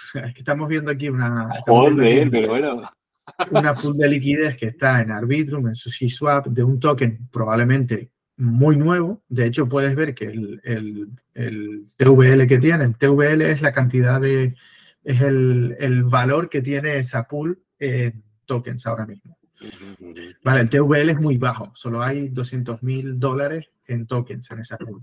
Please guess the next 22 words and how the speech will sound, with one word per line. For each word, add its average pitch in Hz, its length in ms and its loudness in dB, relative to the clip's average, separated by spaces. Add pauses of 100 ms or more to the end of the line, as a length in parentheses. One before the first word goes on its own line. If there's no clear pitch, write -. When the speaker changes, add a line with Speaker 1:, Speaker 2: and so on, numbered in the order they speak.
(300)
Speaker 1:
Es 120 80 -8
muy 127 180 2
bajo. 107 200 -4
Speaker 2:
Ujú. 87 300 -12 (920)
Speaker 1:
Vale, 131 400 0
y 143 280 4
es 131 120 4
un 143 180 0
token 143 360 2
nuevo, 131 380 -2
este 123 420 -8
A 123 180 -4
L 135 220 -2
T, 147 200 -8
que 123 100 -8
no 117 100 -8
sé 123 120 -8
ni 127 120 -2
lo 120 120 -4
que 107 80 -12
es. - 160 -16 (1200)
Em, 131 1000 -2